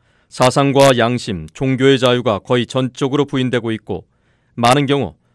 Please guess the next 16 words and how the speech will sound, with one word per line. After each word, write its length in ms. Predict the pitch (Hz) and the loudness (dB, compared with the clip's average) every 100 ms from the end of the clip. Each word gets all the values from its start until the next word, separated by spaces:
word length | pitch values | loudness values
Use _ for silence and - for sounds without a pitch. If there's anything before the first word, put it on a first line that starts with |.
| _ | _
정부가 340 | - 135 131 143 | -6 -4 2 2
자행한 400 | 143 135 147 139 | 4 4 2 0
인권 260 | 127 139 | 0 -2
침해는 460 | 120 135 131 101 104 _ _ _ | -2 -6 -6 -6 -10 _ _ _
반인도적 560 | 110 117 135 131 143 151 | -2 0 2 0 -2 -2
범죄에 360 | 139 135 135 | -2 0 0
부합한다는 760 | 127 135 123 123 113 113 123 123 _ | 0 -2 -2 -4 -4 -4 -4 -6 _
결론을 540 | - 120 123 123 135 127 | -8 -4 -2 0 0 0
내렸다고 640 | 117 110 - 101 98 85 _ | 0 -2 -6 -8 -8 -12 _
지적했습니다. 800 | - 107 - 90 - 85 80 - _ _ _ _ _ _ _ _ | -12 -10 -10 -12 -14 -16 -16 -20 _ _ _ _ _ _ _ _
국무부는 500 | 156 156 151 170 160 | 2 4 4 4 2
종교의 440 | - 151 147 160 147 | 0 -2 2 2 4
자유를 360 | 147 147 117 | 4 4 0
핵심 400 | - - 180 165 | -4 -8 -4 0
가치로 400 | 143 135 - 143 | 0 0 -2 -4
명시한 600 | 135 131 117 135 135 135 | -2 -4 -4 -4 -4 -6